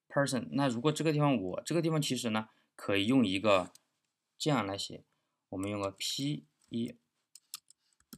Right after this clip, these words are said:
person，那我用个大写的啊，因为我们写类嘛，对不对？因为但是在，呃，J S里，啊，呃，Node J S里边呢，它是用小写的方式，所以呢，我这个地方呢，我这样给大家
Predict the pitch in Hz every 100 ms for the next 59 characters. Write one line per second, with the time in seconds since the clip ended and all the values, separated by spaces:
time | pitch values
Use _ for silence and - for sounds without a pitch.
0 | _ _ _ _ - - - - - _
1 | _ - _ - 92 90 87 90 101 101
2 | 127 120 - 87 87 - 101 92 95 117
3 | 113 92 107 - 92 113 165 131 90 87
4 | 92 98 - _ _ 113 127 156 175 170
5 | 151 170 - - - - - 123 117 113
6 | 185 139 151 165 151 - - 117 110 139
7 | 139 143 180 180 151 117 143 151 110 113
8 | - 127 123 110 92 90 113 104 - 113
9 | 117 - 98 98 - - - - - 147
10 | 135 117 139 156 147 139 135 131 117 92
11 | - 151 127 110 98 104 104 98